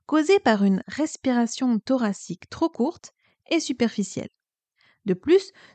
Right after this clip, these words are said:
nous respirons trop d'oxygène et celui-ci n'est pas consommé par le corps pour fuir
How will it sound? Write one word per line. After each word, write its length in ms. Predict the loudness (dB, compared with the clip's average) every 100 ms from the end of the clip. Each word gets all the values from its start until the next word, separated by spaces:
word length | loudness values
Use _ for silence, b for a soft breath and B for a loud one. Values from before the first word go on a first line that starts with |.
| 2
nous 180 | 4 4
respirons 640 | 2 0 0 2 2 0
trop 220 | 0 0
d'oxygène 580 | 0 -2 -2 2 2 2 -2 -4
et 120 | -4 -2
celui-ci 420 | 0 0 0 -2
n'est 160 | -2
pas 180 | 0 -2
consommé 520 | 0 -2 0 2 2
par 180 | 0 -4
le 120 | -6
corps 520 | -4 -2 0 0 -4 _
pour 220 | -6 -6
fuir 480 | -6 -4 -2 -4